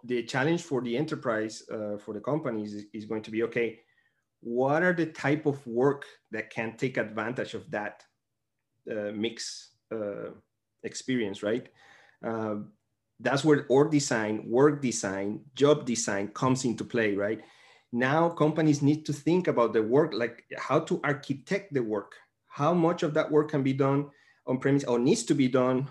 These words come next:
on, on, on, a, on a meeting room, in an office space, or can be done virtually, how that dynamic, and also attend to the human need, right? As, as I mentioned, people are not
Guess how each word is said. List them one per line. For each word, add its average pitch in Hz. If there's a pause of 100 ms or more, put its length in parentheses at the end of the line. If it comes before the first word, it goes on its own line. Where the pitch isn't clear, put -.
(160)
on, 123
on, 117
on, 113
a, 110
on 110
a 110
meeting 151
room, 139
in 123
an 110
office 147
space, 139
or 131
can 120
be 120
done 110
virtually, 139 (480)
how 175
that 160
dynamic, 127 (340)
and 175
also 196
attend 170
to -
the 170
human 190
need, 104
right? 139
As, 127
as 127
I 143
mentioned, 147 (640)
people 180
are 143
not 147